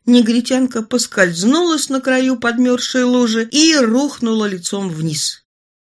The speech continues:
Доброе сердце Поли дрогнуло, она сделала шаг, другой, а потом склонилась над лежащей. Из черного затылка незнакомки сочилась кровь.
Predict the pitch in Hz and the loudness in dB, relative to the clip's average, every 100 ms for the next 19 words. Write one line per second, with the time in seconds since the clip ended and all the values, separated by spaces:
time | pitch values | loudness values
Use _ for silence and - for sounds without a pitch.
0 | _ _ 135 160 151 156 156 170 165 - | _ _ -6 -4 -2 -4 -4 -4 -4 -8
1 | 160 - 202 170 156 202 220 180 165 165 | -12 -6 -4 -2 0 0 0 0 -4 -6
2 | 165 _ 170 180 175 180 180 180 180 269 | -14 _ -2 0 -2 0 -2 0 -2 2
3 | 269 220 190 220 262 294 262 170 165 170 | 2 2 0 0 2 2 0 -8 -10 -6
4 | 240 254 247 - 175 170 180 196 190 - | -2 -2 -2 -6 -6 -4 -4 -6 -8 -6
5 | 175 175 180 170 160 143 - 151 151 _ | -6 -6 -8 -8 -8 -8 -8 -10 -18 _
6 | _ _ _ _ _ _ _ _ 233 226 | _ _ _ _ _ _ _ _ -4 -2
7 | - 320 320 277 233 208 202 214 - 285 | 0 0 0 -2 -2 -2 -4 -6 -8 -8
8 | - 214 208 185 185 180 277 285 - 220 | -6 -4 -4 -6 -8 -6 -6 -6 -6 -8
9 | 180 170 - 202 196 - - 208 185 - | -8 -8 -8 -8 -10 -12 -8 -6 -6 -8
10 | - | -20